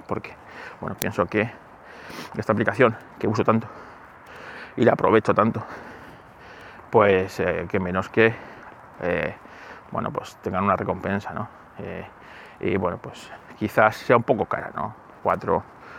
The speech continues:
cuatro euros al mes, al año son aproximadamente cincuenta euros.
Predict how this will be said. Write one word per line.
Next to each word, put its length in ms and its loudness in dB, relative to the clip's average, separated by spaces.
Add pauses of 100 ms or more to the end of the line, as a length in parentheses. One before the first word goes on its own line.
(400)
cuatro 340 4
euros 300 8 (640)
al 120 0
mes, 300 2 (1040)
al 100 4
año 180 4
son 240 2 (340)
aproximadamente 420 -4
cincuenta 260 0
euros. 240 4